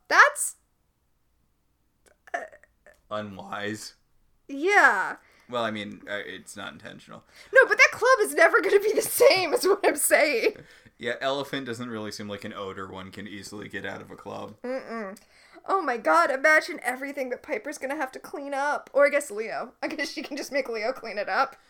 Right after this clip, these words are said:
Speaker 2: So they found an angry snake next to an angry rabbit, and they put them in a box. 'Cause they're like, "Those are the only two angry animals, so."
Speaker 1: Also, we know that they were a snake and a rabbit, so there you go.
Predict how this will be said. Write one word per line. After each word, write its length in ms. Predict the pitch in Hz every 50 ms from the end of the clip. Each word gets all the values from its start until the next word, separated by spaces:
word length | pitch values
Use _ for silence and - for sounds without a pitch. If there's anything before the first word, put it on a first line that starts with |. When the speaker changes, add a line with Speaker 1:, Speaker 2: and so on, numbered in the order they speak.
| _ _ _ _
Speaker 2:
So 160 | - - 139
they 120 | 135 131 123
found 280 | - 160 160 165 156
an 120 | 156 143 -
angry 380 | - 120 113 113 110 127 127 120
snake 460 | 117 - - 113 104 101 104 104 -
next 220 | 113 107 107 - -
to 100 | - 104
an 80 | 104
angry 400 | 95 98 98 101 101 104 101 98
rabbit, 420 | 98 - - 98 95 98 110 110 107
and 80 | 113
they 80 | 107 101
put 200 | 101 104 95 -
them 120 | 104 104
in 60 | 101
a 40 | 101
box. 540 | 101 98 98 - 104 110 117 - - - - - _ _ _ _ _ _ _
'Cause 140 | - 113 117
they're 100 | 120 110
like, 300 | 104 104 104 104 101 _ _ _ _ _
"Those 160 | 220 226 196
are 120 | 185 160
the 220 | 147 135 123 131 135
only 200 | 127 123 123 117
two 200 | - 131 127 - -
angry 480 | 107 110 117 117 104 107 110 101 95
animals, 420 | 101 101 101 101 104 107 107 107 -
so." 280 | - 117 107 101 101 - _ _ _ _ _ _ _ _ - - - _ _ _ _ _ _
Speaker 1:
Also, 240 | 311 359 381 - 403
we 140 | 330 349 339
know 480 | 311 311 311 330 330 320 320 320 311
that 160 | 285 233 262 -
they 100 | 254 247
were 120 | 240 226
a 40 | 220
snake 320 | 247 - 247 220 202 208
and 80 | 226 208
a 60 | 196
rabbit, 440 | 185 180 156 156 160 - 165 - -
so 600 | - - 240 202 180 175 196 190 185 185 180 - _
there 240 | - - 226 220
you 140 | 214 202 190
go. 360 | - - 98 95 107 - 247